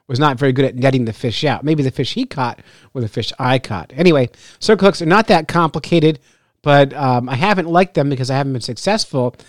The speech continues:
And to all of you who complained about 'em, and Ed, I'm talking to you specifically <laughs> from Manga Bay, uh, I'm sorry.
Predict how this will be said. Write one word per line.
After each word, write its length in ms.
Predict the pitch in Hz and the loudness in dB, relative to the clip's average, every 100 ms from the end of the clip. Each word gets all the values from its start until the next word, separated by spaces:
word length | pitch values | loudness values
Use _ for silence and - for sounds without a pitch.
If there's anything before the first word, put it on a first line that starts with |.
| _ _ 160 | _ _ -2
And 220 | 147 135 | -2 0
to 240 | 151 139 | -2 -2
all 440 | 160 139 135 131 127 | 0 2 2 2 0
of 180 | 135 120 | -4 0
you 260 | 131 196 | 0 0
who 80 | 180 | -2
complained 480 | - 120 143 139 135 | -6 -6 -4 -2 -2
about 280 | 127 127 151 | -2 0 0
'em, 160 | 202 - _ _ _ _ 117 | -4 -12 _ _ _ _ -12
and 280 | 113 110 - | -10 -10 -10
Ed, 220 | 131 123 | -8 -6
I'm 140 | 120 110 | -6 -6
talking 360 | 131 127 117 104 | -8 -6 -8 -8
to 120 | 120 | -4
you 140 | 123 | -4
specifically 880 | - 123 - 151 - - 147 160 170 _ _ _ _ - 220 | -4 -6 -2 -2 -2 0 2 2 0 _ _ _ _ -20 -12
<laughs> 380 | - _ 131 - | -12 _ -16 -6
from 140 | 123 | -2
Manga 320 | 127 123 120 | 0 0 0
Bay, 360 | 113 131 160 180 _ _ 104 | 0 0 0 -2 _ _ -14
uh, 160 | 120 117 | -12 -12
I'm 220 | 123 120 - | -8 -8 -6
sorry. 600 | - 92 82 - - | -6 -6 -8 -10 -18